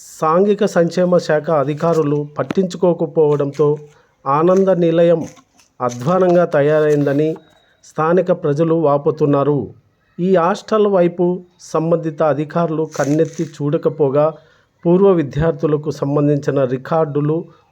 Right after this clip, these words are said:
వస్తు సామాగ్రిని సైతం గాలికి వదిలేయడంతో అసాంఘిక సంక్షేమ శాఖ అధికారులు తీరుపై విమర్శలు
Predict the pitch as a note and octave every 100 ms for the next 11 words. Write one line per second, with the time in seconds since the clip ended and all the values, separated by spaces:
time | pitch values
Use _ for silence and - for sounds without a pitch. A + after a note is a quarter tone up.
0 | _ _ _ C3+ C3+ - F#3+ E3+ D#3+ E3
1 | D3 D3 D3+ D3 D3 C#3+ C#3+ D#3+ C3+ B2
2 | B2+ C#3 E3 E3 E3 C#3 C#3+ D#3+ D3+ D3
3 | C#3 F#3 G3+ _ _ _ _ _ _ C#3
4 | C#3+ F#3+ G3+ G3+ F#3+ G3 F#3 D3+ D#3 -
5 | F3 F3 E3+ D3 C#3+ D#3 C#3+ D3 D#3 D3
6 | D3 E3+ - _ _ _ _ _ _ _
7 | _ _ _ _ _ _ F3 F#3+ F#3+ F#3
8 | F#3 C#3 D#3+ E3 - E3 E3+